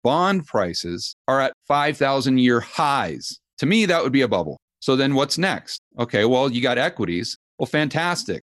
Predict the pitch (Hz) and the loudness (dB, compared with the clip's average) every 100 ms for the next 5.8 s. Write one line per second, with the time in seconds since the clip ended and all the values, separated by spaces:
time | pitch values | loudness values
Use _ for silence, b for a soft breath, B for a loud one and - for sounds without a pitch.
0 | - 123 165 - - - 123 - 113 117 | -4 -2 -2 -4 -6 -4 -4 0 0 0
1 | 117 107 92 90 85 104 - _ 147 143 | 0 -2 0 -2 0 -4 -6 _ -2 0
2 | 143 180 226 170 113 95 120 147 165 196 | 2 2 2 4 2 0 -4 -2 -2 0
3 | 185 175 160 - 139 - 131 113 95 127 | 0 0 -2 2 0 0 -2 -2 -2 0
4 | 135 92 - _ _ 113 98 92 - 196 | 0 -2 -6 _ _ -2 0 0 -2 -2
5 | 277 131 98 85 - 82 80 | 0 0 0 -2 -6 -10 -12